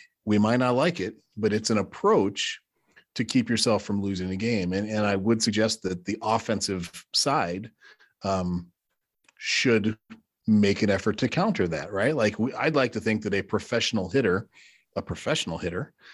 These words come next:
has the ability to say, "I normally pull the ball into right field because I'm a lefty, but I'm gonna pop this over to left because they are leaving me wide open." And if, if a hitter can't do that, I have no problem with them paying the price for it. That's my opinion.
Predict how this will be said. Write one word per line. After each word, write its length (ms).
has 280
the 100
ability 420
to 120
say, 200
"I 120
normally 340
pull 300
the 80
ball 360
into 220
right 260
field 320
because 240
I'm 100
a 60
lefty, 520
but 100
I'm 100
gonna 140
pop 300
this 200
over 200
to 80
left 360
because 340
they 140
are 100
leaving 320
me 120
wide 260
open." 320
And 180
if, 260
if 220
a 40
hitter 220
can't 320
do 140
that, 220
I 60
have 220
no 260
problem 240
with 100
them 160
paying 140
the 60
price 240
for 180
it. 60
That's 200
my 100
opinion. 280